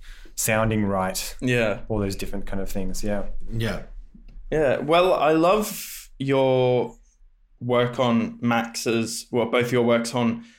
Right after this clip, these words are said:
Speaker 2: Max's, uh, like, short films. And it's interesting how they're all kind of, um, drama, thriller type things.
Speaker 1: <laughs>
Speaker 2: Do you thi-, um, Max, do you think that's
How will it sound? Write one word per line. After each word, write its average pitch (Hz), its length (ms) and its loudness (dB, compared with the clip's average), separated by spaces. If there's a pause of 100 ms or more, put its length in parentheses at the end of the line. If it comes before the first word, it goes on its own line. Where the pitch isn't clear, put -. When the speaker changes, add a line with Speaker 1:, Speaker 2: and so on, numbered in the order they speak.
(160)
Speaker 2:
Max's, 113 500 0
uh, 107 460 0 (260)
like, 107 340 -6
short - 400 0
films. 117 680 0
And 123 240 0
it's 117 320 -4
interesting 147 640 -2
how 123 240 0
they're 117 320 2
all 117 260 0
kind 117 320 0
of, 110 260 0
um, 107 520 -4 (880)
drama, 117 720 2
thriller 131 580 2 (180)
type 117 240 0
things. 110 680 2
Speaker 1:
<laughs> - 120 -8
Speaker 2:
Do 143 100 -2
you 175 80 2
thi-, 170 220 0
um, 147 380 4 (320)
Max, 160 380 0
do 147 100 0
you 170 120 2
think 175 460 -2
that's - 720 -2